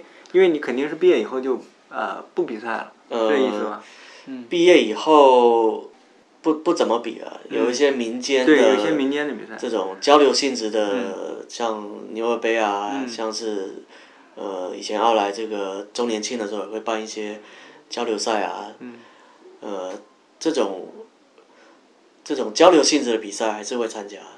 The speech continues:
Speaker 2: 然后
Speaker 1: 我就想知道工作以后你对比赛的，
Speaker 2: 嗯。
Speaker 1: 现在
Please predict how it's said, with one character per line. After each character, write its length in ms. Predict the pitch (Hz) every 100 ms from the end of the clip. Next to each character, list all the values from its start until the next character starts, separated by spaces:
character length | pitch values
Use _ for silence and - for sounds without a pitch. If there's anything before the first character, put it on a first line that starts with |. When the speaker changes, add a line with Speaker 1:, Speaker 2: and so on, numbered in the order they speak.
| -
Speaker 2:
然 100 | 107
后 280 | 110 113 107 104 -
Speaker 1:
我 80 | 135
就 140 | 202
想 220 | - 127 120
知 60 |
道 140 | 165 -
工 200 | 196 208
作 140 | 185
以 60 | 110
后 200 | - 147
你 120 | 113
对 160 | 104 151
比 120 | -
赛 200 | 240 196
的， 60 |
Speaker 2:
嗯。 100 | 107 -
Speaker 1:
现 160 | - 156
在 160 | 143